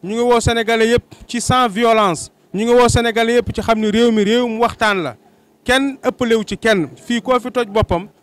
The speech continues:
di nga participer ci ordonnance ba kay faj. Kon ñoo bokk ndey,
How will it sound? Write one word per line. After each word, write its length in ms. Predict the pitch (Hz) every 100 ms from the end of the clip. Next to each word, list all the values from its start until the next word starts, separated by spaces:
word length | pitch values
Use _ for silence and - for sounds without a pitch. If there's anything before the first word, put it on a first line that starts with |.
| _ 151
di 100 | 220
nga 100 | 233
participer 540 | 240 233 220 214 220
ci 220 | - 247 -
ordonnance 440 | 220 208 214 190
ba 80 | 165
kay 160 | 196 185
faj. 140 | 175 - _ _ _
Kon 120 | 214 208
ñoo 140 | 214 196
bokk 200 | 208 208
ndey, 260 | 196 190